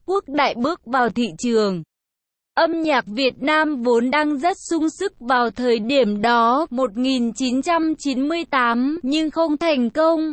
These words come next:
Ngoại hình và dòng nhạc của Quốc Đại đã không thể chinh phục được khán giả, miệt mài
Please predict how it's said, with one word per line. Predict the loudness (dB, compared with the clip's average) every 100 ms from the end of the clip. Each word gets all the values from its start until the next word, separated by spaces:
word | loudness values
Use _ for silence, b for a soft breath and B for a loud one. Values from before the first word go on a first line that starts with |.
| -4
Ngoại | -2 0 0
hình | 2 2 2 0 -4 _ _ _ _ _ _ -16
và | -4 0 2 2
dòng | 0 0 2
nhạc | 0 0 -4
của | -4 -4 0
Quốc | -4 -4
Đại | -2 -2 -2
đã | 0 0 0
không | 0 0 0
thể | 2 2 2
chinh | -2 -2 -2
phục | -2 -4
được | 0 0 0
khán | 0 0 0
giả, | 0 0 0 0 0
miệt | 2 2 0
mài | -2 0 0